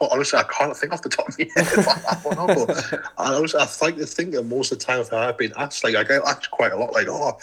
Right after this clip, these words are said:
Speaker 1: like, I wanna do sports photography, how have I done that?" I'm just like, "Well, this is what I did." Now, w-,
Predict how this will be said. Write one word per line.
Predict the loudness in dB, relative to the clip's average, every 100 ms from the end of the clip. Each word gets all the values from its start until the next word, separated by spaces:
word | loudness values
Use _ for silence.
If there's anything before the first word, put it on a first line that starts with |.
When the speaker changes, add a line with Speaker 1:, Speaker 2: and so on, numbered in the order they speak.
| -14 -16 -18 _ -6
Speaker 1:
like, | -4 -4 -8 -12 -8
I | -4
wanna | -2
do | -2 0 2
sports | 2 0 -2
photography, | -4 -4 -2 -4 -4 -2
how | 0 0
have | 0
I | -2
done | -2
that?" | -2
I'm | -2
just | -4 0
like, | 0 0 -6
"Well, | -8 -4
this | -6
is | -2
what | -2 0
I | 0
did." | -2 -8 -10 _ _ _ _ -20 -20 -4
Now, | 0 2 2 -2 -12 -20 _ -20 _ -8
w-, | -6 -6